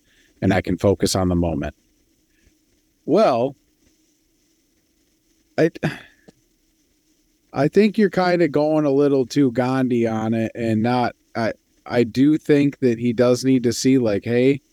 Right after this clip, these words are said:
this ten million dollar deal is a shitload of money for what other co-, or, or other running backs have been in the slight same situation as me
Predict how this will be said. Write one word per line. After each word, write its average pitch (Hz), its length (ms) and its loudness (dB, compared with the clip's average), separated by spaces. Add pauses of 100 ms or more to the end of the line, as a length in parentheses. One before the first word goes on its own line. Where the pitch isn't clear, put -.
(720)
this 117 220 0
ten 147 240 0
million 131 280 2
dollar 123 320 0
deal 120 420 0
is 104 180 -6
a 95 80 -4
shitload 139 760 0
of 117 140 2
money 131 380 0
for 123 200 -4
what 107 200 -2
other 113 280 0
co-, 123 240 -2
or, 120 240 0
or 120 220 0
other 123 240 2
running 120 320 0
backs 131 320 -4
have 104 180 -6
been 123 240 -2
in 117 340 -2
the 110 100 -2
slight 113 340 -2
same 117 240 -2
situation 110 640 -2
as 127 160 0
me 139 260 0